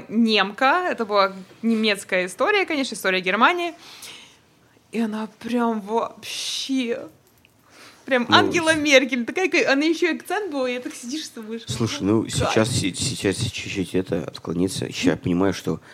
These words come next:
Speaker 2: Меркель, ну, супер железная леди.
Speaker 1: Она офигенная.
Speaker 2: Она, она, ну, она,
Speaker 1: Сколько, она
Speaker 2: она
Speaker 1: сколько
Speaker 2: держала, она
Speaker 1: лет?
Speaker 2: всю Европу держала.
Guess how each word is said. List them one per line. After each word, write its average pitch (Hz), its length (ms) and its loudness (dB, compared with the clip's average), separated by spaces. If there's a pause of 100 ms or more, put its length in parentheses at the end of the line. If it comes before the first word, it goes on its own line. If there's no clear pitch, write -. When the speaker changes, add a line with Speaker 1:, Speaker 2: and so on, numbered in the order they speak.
(140)
Speaker 2:
Меркель, 92 480 2 (420)
ну, 85 400 2
супер 90 320 0
железная 82 460 0
леди. 80 280 -4 (280)
Speaker 1:
Она 180 200 -12
офигенная. 185 760 -10
Speaker 2:
Она, 87 300 2
она, 85 320 2
ну, 95 180 4
она, 98 140 6
Speaker 1:
Сколько, - 180 -2 (220)
она 214 120 0
Speaker 2:
она 104 100 6
Speaker 1:
сколько 226 140 4
Speaker 2:
держала, 123 260 4
она 107 100 4
Speaker 1:
лет? 98 80 0
Speaker 2:
всю 113 100 -2
Европу 110 340 2
держала. 85 420 0